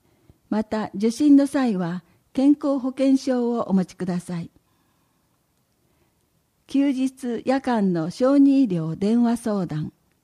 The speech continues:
電話、シャープ八零零零、または零七三四三一の八零零零。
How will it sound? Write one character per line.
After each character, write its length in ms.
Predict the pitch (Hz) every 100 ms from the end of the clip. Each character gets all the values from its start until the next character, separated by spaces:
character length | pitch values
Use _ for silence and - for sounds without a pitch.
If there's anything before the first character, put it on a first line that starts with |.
| _ _ _ _ _ _ _ _ -
電 320 | 220 226 220
話、 260 | 208 196 - _ _ _ _
シ 180 | - 285
ャ 160 | 254
ー 40 | 226
プ 360 | - 139 - -
八 400 | - 202 - 262
零 300 | 269 247 196
零 340 | 185 208 202
零、 340 | 185 180 170 - _ _ _ _ _
ま 140 | 202 208
た 180 | 254
は 260 | 220 170 175 _ _ _ -
零 280 | 247 269
七 360 | 277 269 214 180
三 420 | - 190 180 175 - _ _ _
四 280 | - 269 294
三 420 | 285 294 247 196
一 280 | 185 - 185
の 280 | 165 151 - _ _
八 400 | 196 202 254 254
零 300 | 254 202 160
零 340 | 180 185 180
零。 320 | 170 165 156